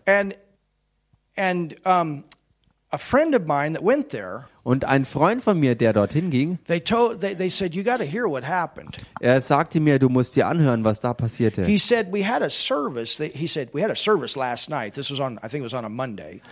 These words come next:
Speaker 2: Er sagte, und ich denke, es war an einem Montag, er sagte, "Wir hatten gestern Abend einen Gottesdienst."
Speaker 1: And he said, "God was moving."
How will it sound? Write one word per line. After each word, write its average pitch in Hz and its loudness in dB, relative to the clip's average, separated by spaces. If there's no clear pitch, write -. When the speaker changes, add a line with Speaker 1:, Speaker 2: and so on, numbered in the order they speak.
Speaker 2:
Er 127 6
sagte, 160 4
und 127 2
ich 127 2
denke, 139 2
es 127 2
war 127 6
an 127 2
einem 120 4
Montag, 135 2
er 123 0
sagte, 143 2
"Wir 135 4
hatten 147 0
gestern 180 0
Abend 143 0
einen 127 0
Gottesdienst." 123 0
Speaker 1:
And 196 0
he 202 0
said, 233 4
"God 285 4
was 175 2
moving." 160 0